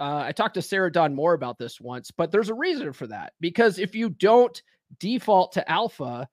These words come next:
you're gonna end up in a dead bedroom. A lot of guys focus on the,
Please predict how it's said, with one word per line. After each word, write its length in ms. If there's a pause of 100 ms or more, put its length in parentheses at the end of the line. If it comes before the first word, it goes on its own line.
(360)
you're 140
gonna 220
end 160
up 120
in 100
a 40
dead 220
bedroom. 400 (400)
A 60
lot 180
of 80
guys 260
focus 680
on 500 (520)
the, 480